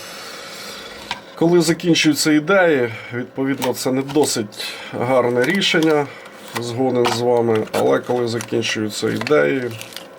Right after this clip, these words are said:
купується отака плата, а так як клієнтам треба дані, імеї, відповідно, то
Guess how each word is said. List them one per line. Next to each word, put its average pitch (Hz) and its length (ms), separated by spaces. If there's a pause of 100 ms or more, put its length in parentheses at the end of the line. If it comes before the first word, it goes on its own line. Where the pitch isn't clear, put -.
(2250)
купується 120 560
отака 113 340
плата, 170 520 (560)
а - 80
так 120 300
як 113 140 (1400)
клієнтам 110 720 (260)
треба 104 340
дані, 156 580 (1700)
імеї, 135 480
відповідно, 113 840 (680)
то 117 380